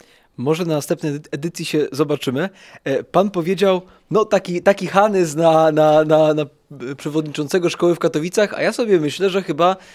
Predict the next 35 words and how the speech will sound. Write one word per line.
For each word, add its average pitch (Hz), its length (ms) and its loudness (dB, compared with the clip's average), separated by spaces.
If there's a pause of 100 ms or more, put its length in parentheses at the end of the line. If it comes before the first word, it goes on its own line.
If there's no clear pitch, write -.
(160)
chyba 180 280 2
kto, 208 400 4 (240)
kto - 160 2
inny 277 260 2
jak 160 200 4
nie 147 120 -2
Hanys, 127 400 -2
nie? 143 200 -2
Kto - 160 -2
inny 190 260 0
jak 170 240 4
nie 165 140 -2
ten, 175 180 0
kto 165 200 -2
tutaj 165 260 2
żyje, 147 400 2 (420)
kto, 156 500 4
e, 151 360 6
rozumie 170 380 4
tę, 151 220 2
tę 151 160 0
tkankę 165 340 -2
miejską 160 460 0
i 147 120 -6
to, 147 280 0
tą 151 180 -2
społeczność, 151 640 0 (400)
bo 151 120 -2
to 190 320 4
jest 262 220 -2
coś, 240 160 0
co 233 120 2
wydaje 196 380 6
mi 190 120 2
się, 185 340 2